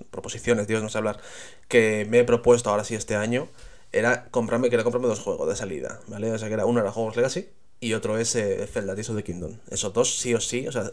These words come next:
el Hogwarts Legacy ya lo tengo y el Tears of the Kingdom lo tengo reservado. Más allá de esos dos, que, bueno, al Hogwarts Legacy sigo jugando todavía y al Tears of the Kingdom jugaré,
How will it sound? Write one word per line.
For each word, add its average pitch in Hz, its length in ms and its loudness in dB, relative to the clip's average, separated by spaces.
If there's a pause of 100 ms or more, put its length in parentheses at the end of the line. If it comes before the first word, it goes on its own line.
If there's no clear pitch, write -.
(160)
el 107 220 0
Hogwarts 113 260 4
Legacy 110 240 -2
ya 110 60 0
lo 107 100 2
tengo 127 280 0 (520)
y 135 80 2
el 117 80 2
Tears 120 140 -4
of 120 60 -2
the 113 80 0
Kingdom 127 280 -2 (180)
lo 110 100 -2
tengo 113 160 4
reservado. - 440 -6 (800)
Más 139 260 4
allá 175 140 10
de 139 60 8
esos 117 180 2
dos, 117 240 4
que, - 400 0
bueno, 117 220 -2 (260)
al - 120 -10
Hogwarts 107 240 -2
Legacy 107 260 -4
sigo - 220 -6
jugando 90 320 -2
todavía 95 460 -2 (280)
y 85 560 -6
al 82 100 -8
Tears 113 140 -6
of 107 60 -8
the 104 80 -6
Kingdom - 180 -8
jugaré, 123 440 -4